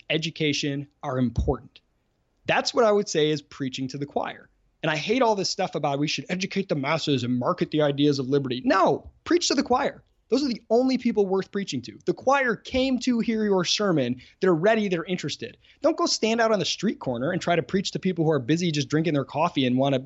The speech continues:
you know, have you shut up. Go into the church building where they, people showed up to hear you, right? So the education side, where those ideas flow down in that way, is important for that small number of people who really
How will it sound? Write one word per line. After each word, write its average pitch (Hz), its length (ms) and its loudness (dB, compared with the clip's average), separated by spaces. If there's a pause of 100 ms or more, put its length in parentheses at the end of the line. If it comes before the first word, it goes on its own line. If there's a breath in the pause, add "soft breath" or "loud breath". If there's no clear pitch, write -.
(140)
you 135 200 0
know, 120 140 0
have 143 200 0
you 135 100 2
shut 143 260 0
up. 196 260 2 (300 loud breath)
Go 277 160 4
into 294 180 6
the 233 100 2
church 269 360 0
building 202 320 4
where 190 120 4
they, 185 140 2
people 214 380 -2
showed 226 560 2 (100)
up 214 240 -6 (120)
to 220 260 -2
hear 233 240 -4
you, 110 180 -2
right? 135 240 0
So 165 220 2 (320 loud breath)
the 202 100 2
education 208 680 2
side, 127 400 -2
where 143 80 0
those 165 160 0
ideas 185 400 2
flow 196 280 -2
down 185 260 2
in 180 80 0
that 135 220 -2
way, 123 320 -4 (480 soft breath)
is 233 200 2
important 226 580 2
for 190 80 2
that 180 220 2
small 214 360 2
number 226 280 2
of 185 100 -8
people 196 300 2
who 156 320 -2
really 220 440 2